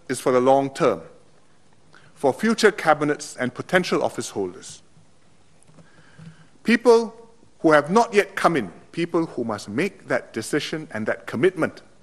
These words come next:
Can a future P M continue to get the best and most committed people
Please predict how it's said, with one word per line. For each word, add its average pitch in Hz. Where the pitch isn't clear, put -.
Can 233
a 190
future 196
P 151
M 95
continue 175
to 180
get 135
the 113
best 165
and 120
most 135
committed 180
people 110